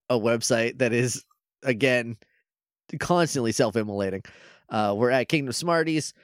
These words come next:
Uh, I'm also probably, I got, like, a million Blue Sky invites, so there might be, if you're on Blue Sky, there's probably gonna be a Kingdom Smarts Blue Sky account sooner than later. I got a lot that I can't seem to get rid of any other way, so I'm gonna just make some podcast accounts. So we'll be there. Uh, you can email us, kingdomsmartspodcast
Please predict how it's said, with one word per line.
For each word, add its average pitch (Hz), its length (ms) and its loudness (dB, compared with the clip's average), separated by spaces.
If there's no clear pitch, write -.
Uh, 110 240 -2
I'm 135 160 -4
also 220 240 0
probably, 185 340 -2
I 151 80 -2
got, 196 160 -2
like, 143 240 -2
a 120 100 -2
million 110 380 -2
Blue 95 160 -4
Sky 113 200 -6
invites, 110 320 -4
so 117 60 -6
there 139 120 0
might 180 180 0
be, - 120 -8
if 127 120 2
you're 151 220 2
on 160 120 2
Blue 135 160 2
Sky, 120 200 2
there's 117 120 -2
probably 131 240 2
gonna 120 160 0
be 117 140 0
a 107 60 -2
Kingdom 107 240 -4
Smarts 110 420 -4
Blue 135 260 0
Sky 143 300 2
account 143 500 -2
sooner 180 320 0
than 175 160 -2
later. 175 320 2
I 143 60 -4
got 147 140 2
a 139 40 2
lot 127 260 2
that 120 100 0
I 120 40 2
can't 135 220 0
seem 139 160 -2
to 127 80 0
get 127 140 2
rid 131 180 4
of 131 140 2
any 131 200 -2
other 131 280 2
way, 131 240 4
so 120 240 2
I'm 120 120 -2
gonna 120 200 0
just 117 160 -4
make 120 160 2
some 110 100 -6
podcast 113 380 2
accounts. 117 340 -4
So 107 200 -2
we'll 113 160 0
be 120 160 -2
there. 120 500 0
Uh, 107 400 0
you 117 140 0
can 135 200 -6
email 147 280 2
us, 123 200 2
kingdomsmartspodcast 95 1080 -4